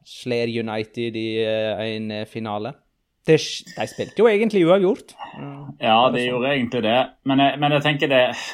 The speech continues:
Speaker 2: det sier vel e-, det gir vel egentlig en ekstra dimensjon av den kritikken som Solskjær fikk,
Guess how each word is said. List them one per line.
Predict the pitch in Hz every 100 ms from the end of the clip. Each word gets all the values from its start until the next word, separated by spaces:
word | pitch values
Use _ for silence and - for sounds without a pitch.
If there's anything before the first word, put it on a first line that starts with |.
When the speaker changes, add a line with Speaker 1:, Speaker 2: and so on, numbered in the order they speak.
| -
Speaker 2:
det | 139 135
sier | - 165 113
vel | 101 127
e-, | 143 147 113 110
det | 147
gir | 170 151
vel | 131
egentlig | 165 156 127 123 151
en | 151
ekstra | 156 - - 107 98
dimensjon | 117 113 135 139 - - 147 170 175 -
av | 143 139
den | 135
kritikken | 131 131 - 143 123
som | 113 120
Solskjær | - 120 135 131 107
fikk, | 147 147 - -